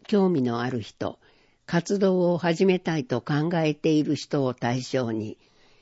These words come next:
基本的な知識を学ぶ講座を開講します。エヌピーオー法人に関する窓口は、三重県ダイバーシティ社会推進課です。時、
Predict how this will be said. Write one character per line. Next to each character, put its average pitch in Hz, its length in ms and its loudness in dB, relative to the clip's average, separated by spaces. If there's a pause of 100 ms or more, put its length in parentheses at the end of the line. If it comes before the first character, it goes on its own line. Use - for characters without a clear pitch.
(240)
基 190 140 2
本 208 240 2
的 214 340 2
な 135 260 2
知 196 140 -8
識 170 400 -2
を 135 100 2
学 143 300 0
ぶ 139 160 -6
講 147 300 -2
座 127 200 0
を 123 160 -4 (420)
開 165 220 2
講 139 300 -2
し - 180 -8
ま 123 160 -2
す。 - 260 -12 (1700)
エ 185 140 4
ヌ 226 160 6
ピ 208 320 2
ー - 40 0
オ 208 200 2
ー 185 40 -2
法 185 260 0
人 147 280 2
に 135 140 2
関 160 260 -2
す - 160 -6
る 123 160 -2
窓 131 320 0
口 123 320 -6
は、 98 220 -6 (500)
三 180 200 4
重 202 60 2
県 - 380 -4 (140)
ダ 165 180 2
イ 214 80 2
バ 196 200 0
ー 185 40 -2
シ 180 200 -6
テ - 140 -4
ィ 196 120 2
社 185 220 -4
会 139 360 -4
推 - 320 -4
進 147 300 -2
課 131 180 -6
で 113 140 -4
す。 - 340 -12 (1080)
時、 160 440 -2